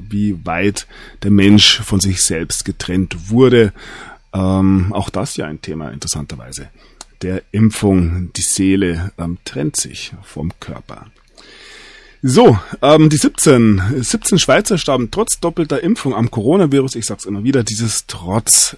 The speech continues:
es hat natürlich nichts mit der Impfung zu tun, ähm, sondern die wären auch gestorben, wenn sie sich nicht impfen hätte lassen. Und ja, was, was soll man sagen? Ich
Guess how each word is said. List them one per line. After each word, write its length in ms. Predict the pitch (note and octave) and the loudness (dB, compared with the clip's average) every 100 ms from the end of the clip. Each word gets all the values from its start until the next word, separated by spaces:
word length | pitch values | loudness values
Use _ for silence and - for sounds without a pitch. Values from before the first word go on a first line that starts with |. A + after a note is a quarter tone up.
| - | -10
es 80 | |
hat 140 | A2 G#2+ | -10 -8
natürlich 420 | G2+ A2+ G#2+ - | -6 -2 -4 -2
nichts 600 | G2+ G#2 C#3+ - - - | 0 2 2 0 -8 -4
mit 240 | G#2+ G#2+ G#2+ | -2 -2 -2
der 120 | F#2+ | 0
Impfung 320 | A#2 - G#2 | -2 -2 -8
zu 120 | - | -10
tun, 460 | F#2+ - C3+ B2 G2+ - - - - _ G#2 | -8 2 4 4 0 -10 -20 -20 -20 _ -8
ähm, 580 | G#2 G#2+ G#2+ G2 F#2+ - | -4 -2 -2 -2 -6 -12
sondern 500 | A#2 - G#2 G2+ F#2+ | -8 -2 0 0 0
die 100 | G2 | -2
wären 140 | F#2+ | -4
auch 160 | F2 - | -4 -6
gestorben, 580 | - F#2 E2 E2+ E2 - - | -8 -6 -6 -6 -10 -16 -16
wenn 180 | F2 F2 | -14 -12
sie 100 | E2+ | -12
sich 180 | F2 | -12
nicht 340 | F#2 F#2+ - - | -6 -6 -6 -12
impfen 340 | F#2+ F#2+ G2 | -12 -10 -10
hätte 240 | F2 - E2+ | -12 -14 -16
lassen. 520 | C#2+ F#2 G#2 G#2+ F2+ | -12 -10 -8 -8 -10
Und 280 | E2 E2 - - - - - - - - - | -10 -14 -16 -20 -20 -20 -20 -20 -20 -20 -20
ja, 220 | - - - _ - | -18 -18 -18 _ -16
was, 500 | G2 F#2 - - - - _ _ _ _ _ - - - | -10 -6 -6 -6 -8 -16 _ _ _ _ _ -20 -18 -4
was 160 | C4 | 0
soll 100 | F3+ | 2
man 140 | A#2+ F#2+ | 0 -4
sagen? 360 | D2+ D#2 - G2 | -12 -18 -18 -18
Ich 280 | F#2+ - | -18 -20